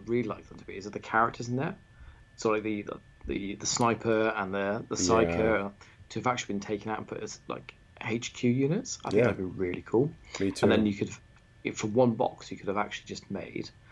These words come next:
Speaker 1: an entire Corsair army. It'd be amazing.
Speaker 2: I know. They could have been, like, elite, tro-, like, some of them could have been, like, the elite Force Org slot characters, too.
Speaker 1: Yeah.
Speaker 2: You
Speaker 1: Yeah.
Speaker 2: know?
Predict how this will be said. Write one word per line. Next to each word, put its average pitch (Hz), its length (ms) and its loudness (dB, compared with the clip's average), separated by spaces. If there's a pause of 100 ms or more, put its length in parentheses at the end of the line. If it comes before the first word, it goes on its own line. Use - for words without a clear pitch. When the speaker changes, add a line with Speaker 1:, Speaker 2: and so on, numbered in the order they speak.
(300)
Speaker 1:
an 104 100 0
entire 95 720 0 (920)
Corsair 107 440 0
army. 110 340 2
It'd - 120 -14
be - 260 -12
amazing. - 520 -6 (160)
Speaker 2:
I 98 140 4
know. 101 340 4 (140)
They 117 160 6
could 135 160 12
have 107 80 8
been, 117 140 10
like, 104 160 6
elite, 95 280 4
tro-, - 240 4
like, 110 160 4
some 107 200 2
of 101 60 6
them 107 120 6
could 101 140 -2
have 95 80 0
been, 95 160 4
like, 92 180 0
the 95 140 -2
elite 92 440 -2
Force 98 360 0
Org 101 180 4
slot 92 340 2
characters, 104 680 2 (400)
too. 107 360 8 (120)
Speaker 1:
Yeah. 127 160 6 (360)
Speaker 2:
You 90 120 2
Speaker 1:
Yeah. 92 60 4
Speaker 2:
know? 98 220 6